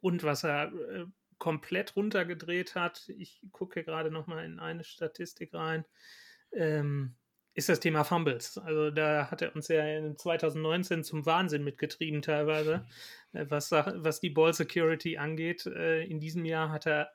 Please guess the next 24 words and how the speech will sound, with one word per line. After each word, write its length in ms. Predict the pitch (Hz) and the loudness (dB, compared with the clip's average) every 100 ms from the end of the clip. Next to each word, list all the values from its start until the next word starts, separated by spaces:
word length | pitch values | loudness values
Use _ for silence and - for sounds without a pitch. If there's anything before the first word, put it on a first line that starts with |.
| - | 2
einen, 680 | 170 175 170 156 151 151 147 | 4 4 2 -2 -4 -4 -4
hat 140 | 147 | -2
er 60 | 151 | -4
sich 200 | - - | -2 2
einen 240 | 165 151 | 2 2
geleistet 560 | 143 139 139 143 - - | -2 -2 -4 -4 -6 -6
gegen 180 | 156 | -6
die 60 | 151 | -4
Minnesota 580 | 147 147 143 151 147 143 | -4 -6 -2 -2 -2 -2
Vikings 440 | 139 143 165 156 | -4 -4 -4 -6
und 160 | 151 143 | -8 -4
den 180 | 151 151 | -2 -2
hat 140 | 156 | -2
er 60 | 147 | -2
noch 100 | 147 | -2
nicht 240 | 147 - | -4 -4
mal 100 | 143 | -8
verloren, 480 | - 143 143 151 151 | -6 -6 0 0 0
den 160 | 143 | -4
hat 140 | 151 - | -6 -10
die 100 | 165 | -2
O-Line 320 | 156 156 147 | 0 2 0
dann 160 | 147 147 | -2 -2
gesichert. 480 | 147 151 156 143 | -4 -2 0 0